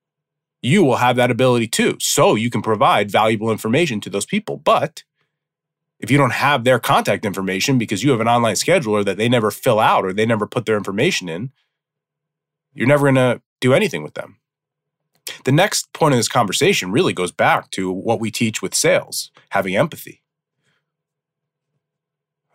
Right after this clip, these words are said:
I think you guys that use online scheduling don't have empathy for your clients. Yeah, it's probably harsh to say, but you know what? Some people actually like the fact that I'm harsh sometimes, and they laugh.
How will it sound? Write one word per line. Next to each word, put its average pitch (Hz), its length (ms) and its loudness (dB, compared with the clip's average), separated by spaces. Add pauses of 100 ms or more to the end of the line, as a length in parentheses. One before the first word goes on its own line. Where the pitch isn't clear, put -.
(100)
I 139 120 2
think 143 240 2
you 139 120 2
guys 123 180 4
that 110 80 -6
use 117 160 2
online 110 240 2
scheduling 135 400 0
don't 123 140 4
have 107 100 4
empathy 113 320 0
for 98 140 -4
your 87 60 -6
clients. 120 600 -2 (260)
Yeah, 139 200 0
it's - 120 -18
probably 131 260 0
harsh 95 300 0
to - 100 -10
say, 113 340 2
but 101 280 -2
you 120 200 0
know 117 100 4
what? 120 280 2 (580)
Some - 160 -2
people 92 200 0
actually 101 300 0
like 120 200 2
the - 80 -8
fact 90 240 -2
that 90 100 0
I'm 87 80 -4
harsh 90 220 0
sometimes, 90 640 -4
and 123 120 -2
they 127 80 4
laugh. 127 420 0